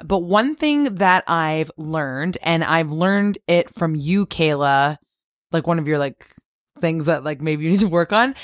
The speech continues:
is that you feel guilty all the time. So I think as an adult, what I've learned is it's not our responsibility to fix everybody, to help everybody.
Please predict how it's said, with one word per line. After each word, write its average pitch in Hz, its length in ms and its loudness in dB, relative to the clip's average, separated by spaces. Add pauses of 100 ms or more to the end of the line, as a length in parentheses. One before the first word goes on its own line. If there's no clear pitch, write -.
(160)
is - 140 2
that 220 180 2
you 208 80 0
feel 233 160 -2
guilty 208 500 -2
all 165 220 -2
the 151 100 -8
time. 117 460 -6 (300)
So 208 400 0 (100)
I 214 500 2
think 202 360 -6
as 165 160 -2
an 170 160 -8
adult, 175 360 2
what 170 120 0
I've 165 180 -2
learned 160 240 -4
is 151 240 -2
it's - 220 -8
not 185 320 2
our 175 180 4
responsibility 160 1120 -2
to - 340 -2
fix - 400 -4
everybody, 196 520 0
to - 180 -8
help 185 280 0
everybody. 180 680 -2